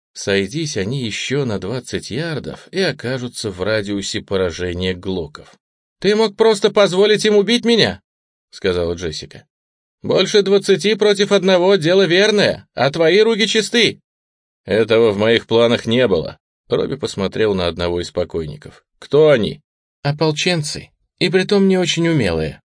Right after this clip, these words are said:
он кивнул. «Это ты убила Джейкобса и Гелдера?» Приблизившись на несколько ярдов, Рил остановилась, посмотрела на руки Робби. Они даже не шелохнулись, но чтобы ситуация изменилась и Глок выстрелил,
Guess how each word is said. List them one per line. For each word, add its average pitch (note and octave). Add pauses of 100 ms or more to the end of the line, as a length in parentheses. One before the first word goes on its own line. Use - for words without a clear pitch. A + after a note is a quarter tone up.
(340)
он G2
кивнул. E2+ (240)
«Это G#2+
ты D#3+
убила A#2+
Джейкобса A#2+
и A2+
Гелдера?» G2+ (640)
Приблизившись D3+
на A#2
несколько A2
ярдов, A#2+ (160)
Рил E3+
остановилась, B2+ (140)
посмотрела G2
на A2+
руки F2+
Робби. E2+ (500)
Они F3
даже E3
не D#3
шелохнулись, D3 (200)
но F#2+
чтобы G2+
ситуация F#2+
изменилась F2+
и F#2
Глок F#2+
выстрелил, -